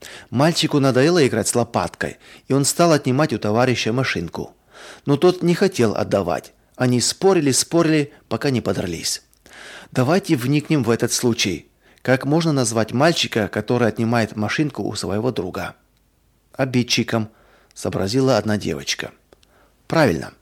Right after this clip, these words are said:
Второго мальчика можно назвать обиженным.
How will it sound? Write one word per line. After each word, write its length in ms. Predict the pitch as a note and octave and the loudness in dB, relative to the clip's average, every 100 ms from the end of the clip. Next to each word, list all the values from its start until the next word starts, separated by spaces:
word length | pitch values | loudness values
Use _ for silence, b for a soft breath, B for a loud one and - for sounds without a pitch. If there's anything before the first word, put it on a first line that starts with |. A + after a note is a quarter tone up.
| _ B B B B | _ B B B B
Второго 460 | - C#3 E3 G#3+ | -2 2 4 4
мальчика 440 | D#3+ E3 E3 - D3+ | 6 4 2 0 2
можно 280 | C#3+ E3 C#3 | 2 2 0
назвать 420 | G#2+ G2+ C3+ - - | 0 2 0 0 -2
обиженным. 640 | F3 G#2+ D#2 F2 E2+ - | -2 0 -4 -4 -8 -12